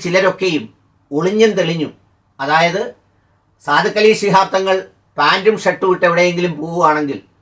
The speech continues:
അടുത്ത ദിവസം ഇതിൻ്റെ ചില കുറ്റികൾ സാമൂഹ്യ മാധ്യമത്തിൽ ഇടുന്ന പോസ്റ്റ് പാൻസും പ്രവാചക ചര്യയും, സാദിഖ് അലി ശിഹാബ് തങ്ങൾ എവിടെയെങ്കിലും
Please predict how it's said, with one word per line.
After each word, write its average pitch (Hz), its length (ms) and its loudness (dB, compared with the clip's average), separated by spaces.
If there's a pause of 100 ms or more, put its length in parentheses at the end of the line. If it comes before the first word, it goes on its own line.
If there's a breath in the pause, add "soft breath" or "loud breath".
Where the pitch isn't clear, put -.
(160)
അടുത്ത 165 280 -2
ദിവസം 170 380 0 (460)
ഇതിൻ്റെ 185 340 0
ചില 180 140 4
കുറ്റികൾ 175 460 -4 (640)
സാമൂഹ്യ 185 480 2
മാധ്യമത്തിൽ 180 440 0
ഇടുന്ന 165 300 -4
പോസ്റ്റ് 147 340 -2 (640)
പാൻസും 185 460 0 (240)
പ്രവാചക 160 520 0
ചര്യയും, 110 320 -8 (1080)
സാദിഖ് 214 320 2
അലി 233 100 6 (100)
ശിഹാബ് 214 340 4
തങ്ങൾ 208 200 2 (440)
എവിടെയെങ്കിലും 202 600 2